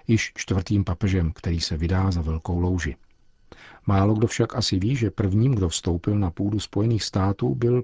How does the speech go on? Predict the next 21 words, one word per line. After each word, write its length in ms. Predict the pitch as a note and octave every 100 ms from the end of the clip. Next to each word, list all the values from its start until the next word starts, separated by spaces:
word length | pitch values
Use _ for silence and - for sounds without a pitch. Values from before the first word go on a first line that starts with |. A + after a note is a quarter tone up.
| -
papež 440 | G#2+ - A#2+ - -
Pius 320 | - F2+ G2+ G2
devátý. 640 | G2+ A#2+ A2+ G2 E2+ D2+ - _ _ _ _ - - - -
Tuto 220 | A#2+ G2+
zajímavou 520 | F#2 F#2 F#2+ G2 G#2
epizodu 480 | - F#2+ F2 F#2 G#2
uvádí 520 | F2+ F2 E2+ E2 E2
bývalý 420 | E2 E2 F2 E2+
velvyslanec 680 | E2 E2 F2 - F#2 F#2 -
Spojených 400 | - F2 F2 E2
států 380 | - E2 E2+ F2+
při 160 | -
Svatém 360 | - F2+ F2+ E2+
stolci 440 | - F#2+ F#2 F#2+ E2+
Jim 120 | E2
Nicholson 640 | E2+ - G2 - G2+ G#2+ - - -
v 100 | -
knize 380 | - A2+ G#2 A2+ - -
La 100 | F#2+
Lunga 340 | F2 E2 E2+ F2
Strada, 500 | - F#2+ G2 F2